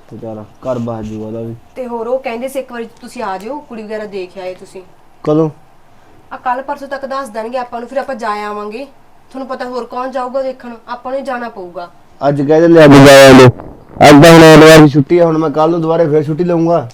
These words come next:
Speaker 2: ਹੁਣ ਆਪਣੇ ਕਹੇ ਨਾਲ ਥੋੜਾ ਚੱਲਣਾ, ਅਗਲੇ ਕੁੜੀ ਵਾਲੇ ਵੱਲੋਂ ਹੀ ਗੱਲ ਹੋਊ ਕੋਈ, ਫੇਰ
Speaker 1: ਫਿਰ
Speaker 2: ਹੀ
Speaker 1: ਮੈਂ
Speaker 2: ਆ।
Speaker 1: ਉੱਥੇ ਜਾ ਕੇ ਕੀ ਕਰਨਾ, ਤੂੰ ਜਾ ਆਈ ਬਸ ਕੱਲੀ, ਦੇਖ ਆਈ ਕੋਈ ਨਹੀਂ, ਜਦੋਂ ਮੰਗਣੀ ਮੁੰਗਣੀ ਕਰਨੀ ਹੋਈ ਉਦੋਂ ਜਾ ਵੜੂੰਗਾ ਮੈਂ।
Speaker 2: ਤੁਸੀਂ ਇਹੋ ਜਿਹੇ ਕੰਮਾਂ 'ਚ ਵੀ ਨਾਲ ਨਹੀਂ ਖੜ ਸਕਦੇ ਯਾਰ।
Speaker 1: ਓਏ ਨਾਲ ਖੜਨ ਦੀ ਗੱਲ ਨਹੀਂ ਗੀ, ਹੁਣ ਮੈਨੂੰ ਅੱਜ ਦੱਸ ਦਿੰਦੇ।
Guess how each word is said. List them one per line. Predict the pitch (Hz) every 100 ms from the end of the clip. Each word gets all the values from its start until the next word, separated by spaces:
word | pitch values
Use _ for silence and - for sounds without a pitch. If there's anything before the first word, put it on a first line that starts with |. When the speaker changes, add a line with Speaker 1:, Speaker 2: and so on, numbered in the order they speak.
| _ 233
Speaker 2:
ਹੁਣ | 277
ਆਪਣੇ | 277 277 285 277
ਕਹੇ | 269 285
ਨਾਲ | 294
ਥੋੜਾ | 277 233
ਚੱਲਣਾ, | 254 269 247 247 302 254
ਅਗਲੇ | 247 247
ਕੁੜੀ | 262 247
ਵਾਲੇ | 254
ਵੱਲੋਂ | 247 240 277
ਹੀ | - 226
ਗੱਲ | 240 233
ਹੋਊ | 233 226
ਕੋਈ, | 226 240 311 262
ਫੇਰ | 247
Speaker 1:
ਫਿਰ | 240
Speaker 2:
ਹੀ | 190
Speaker 1:
ਮੈਂ | 196 196
Speaker 2:
ਆ। |
Speaker 1:
ਉੱਥੇ | 190 190
ਜਾ | 185 180
ਕੇ | 175
ਕੀ | 165
ਕਰਨਾ, | 170 165 156
ਤੂੰ | 165
ਜਾ | 147 139
ਆਈ | 135
ਬਸ | 139 139
ਕੱਲੀ, | - 147 160 147 _ _
ਦੇਖ | 135 143 139 156
ਆਈ | 156 139
ਕੋਈ | 151
ਨਹੀਂ, | 151 151
ਜਦੋਂ | 147 143 -
ਮੰਗਣੀ | 131 139 143
ਮੁੰਗਣੀ | 139 139 139
ਕਰਨੀ | 139 139
ਹੋਈ | 139
ਉਦੋਂ | 135 127
ਜਾ | 110 101
ਵੜੂੰਗਾ | 98 104
ਮੈਂ। | 101 98 _ _ _ -
Speaker 2:
ਤੁਸੀਂ | 311 330
ਇਹੋ | 330 - 285 277 320
ਜਿਹੇ | 339
ਕੰਮਾਂ | 339 330
'ਚ | 349
ਵੀ | 359
ਨਾਲ | 349 320 294
ਨਹੀਂ | 285
ਖੜ | 269 262
ਸਕਦੇ | 294 285 247
ਯਾਰ। | 240 214 _ -
Speaker 1:
ਓਏ | 240
ਨਾਲ | 233 214 220
ਖੜਨ | 196 208 226
ਦੀ | 233
ਗੱਲ | 226 220
ਨਹੀਂ | 208
ਗੀ, | 208 247
ਹੁਣ | 233
ਮੈਨੂੰ | 233 240 220
ਅੱਜ | 196
ਦੱਸ | 214 196
ਦਿੰਦੇ। | 208 220 214 208